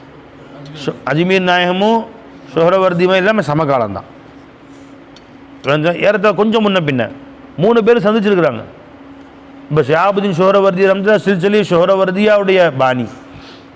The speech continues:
அவங்க பிரபலமான கிதாப் எழுதியிருக்காங்க, உலகத்துல மிக பிரபலமான கிதாப் அது இறைஞானத்துல.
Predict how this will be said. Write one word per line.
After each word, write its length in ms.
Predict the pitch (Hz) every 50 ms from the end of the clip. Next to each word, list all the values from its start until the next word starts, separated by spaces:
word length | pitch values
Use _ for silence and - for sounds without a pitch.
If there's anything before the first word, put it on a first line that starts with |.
| - - - - - - - - - - - - - - - - - - - - - - - - - - - - - -
அவங்க 240 | - 123 160 175 175
பிரபலமான 640 | 143 156 165 180 180 190 196 202 202 202 208 208 202
கிதாப் 340 | 170 175 160 190 190 196
எழுதியிருக்காங்க, 400 | 185 180 180 175 165 185 175 170
உலகத்துல 520 | 151 135 143 160 165 180 175 151 170 170 160
மிக 220 | 147 147 143 170
பிரபலமான 560 | 156 139 160 160 156 151 160 160 156 160 156
கிதாப் 340 | 147 127 127 123 135 131 131
அது 160 | 123 127 156
இறைஞானத்துல. 800 | 175 123 131 139 151 156 156 147 143 139 135 127 107 117 113 101